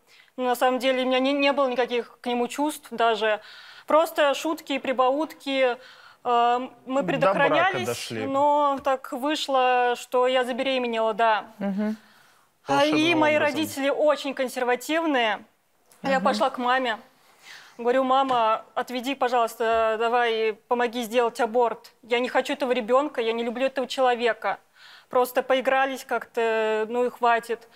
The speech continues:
Speaker 3: Мгм.
Speaker 1: Вот. Но родители у меня жесткие, и они настояли, что давайте все сделаем по существу, как у людей, чтоб все хорошо было, мы воспитаем этого ребенка, поднимем, все будет от-, отлично.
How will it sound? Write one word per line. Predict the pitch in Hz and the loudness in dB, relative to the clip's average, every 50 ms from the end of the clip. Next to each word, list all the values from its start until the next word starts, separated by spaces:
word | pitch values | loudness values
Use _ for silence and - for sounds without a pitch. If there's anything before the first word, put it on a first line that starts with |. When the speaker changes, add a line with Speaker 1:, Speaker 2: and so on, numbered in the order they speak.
| - - | -12 -8
Speaker 3:
Мгм. | 185 196 190 180 202 214 | -6 -4 -4 -2 0 2
Speaker 1:
Вот. | 240 240 233 233 240 - | 4 4 2 2 -2 -2
Но | 262 254 262 262 262 | 0 2 4 4 4
родители | 262 262 247 214 233 277 269 - - 269 247 254 | 2 0 0 -2 -4 -8 -8 -6 -8 -6 -4 -4
у | 254 | -2
меня | 254 254 247 262 | 0 0 0 0
жесткие, | 233 285 294 339 - - _ - 240 240 240 226 | 2 0 -2 -2 -4 -10 _ -8 -6 -4 -4 -2
и | - 240 | 0 2
они | 240 240 254 269 285 | 2 2 2 0 0
настояли, | 294 285 285 - - 277 269 247 254 233 226 226 208 196 202 - _ _ _ _ _ _ _ _ _ _ _ _ _ _ _ | 0 -2 -2 0 0 0 2 2 2 2 2 0 -2 -4 -6 -10 _ _ _ _ _ _ _ _ _ _ _ _ _ _ _
что | - - - 262 247 240 233 233 233 | -18 -4 0 2 4 4 4 4 2
давайте | 226 220 233 226 269 269 254 247 247 - 254 240 233 226 | 2 0 0 2 2 2 0 0 -4 -6 -6 -4 -4 -4
все | 214 - - 269 247 247 233 226 226 226 - - | -6 -6 -2 0 2 2 2 2 -2 -6 -10 -12
сделаем | - 214 214 254 254 254 240 233 | -12 -6 0 0 2 2 0 -2
по | - 247 | -4 -6
существу, | 240 - 254 233 - - - 269 262 302 330 339 359 349 - _ | -6 -4 -6 -6 -6 -10 -8 -4 -2 0 0 0 0 -2 -6 _
как | - 262 240 240 - | 0 0 0 0 -2
у | 254 | -4
людей, | 240 247 233 214 233 285 302 330 339 349 339 - _ - _ | -4 -4 -6 -4 -2 0 0 0 0 -2 -6 -12 _ -20 _
чтоб | - - - 247 214 | -10 -4 -2 -2 -2
все | - - 254 | 0 -2 -2
хорошо | 240 - 285 247 240 - - 311 330 349 | 0 2 0 0 0 0 0 0 0 0
было, | 285 320 320 311 302 285 277 | 2 0 2 2 2 2 2
мы | 262 247 262 | 0 -2 -2
воспитаем | 226 247 254 - - 254 - 247 247 247 | -4 -4 -8 -6 -8 -2 0 0 0 0
этого | 233 240 254 240 240 | -2 -4 -2 -2 0
ребенка, | 233 240 214 277 320 349 349 - 302 277 269 | -2 -2 0 2 2 2 2 0 -2 -2 0
поднимем, | - 240 226 214 220 269 311 330 311 302 294 285 269 285 - - - - - - _ | 0 -2 -2 -2 -2 -4 -2 0 0 0 0 -2 -2 -6 -14 -20 -20 -20 -20 -18 _
все | - - 285 285 285 | -6 0 2 2 2
будет | 233 220 269 269 247 269 269 - | 2 0 -4 -2 -2 -4 -2 0
от-, | 269 254 247 254 - | 0 0 0 0 0
отлично. | 269 254 233 - 269 269 262 233 - - - 226 214 196 | -2 -2 0 -2 -4 -4 -4 -4 -8 -6 -4 -2 -2 -2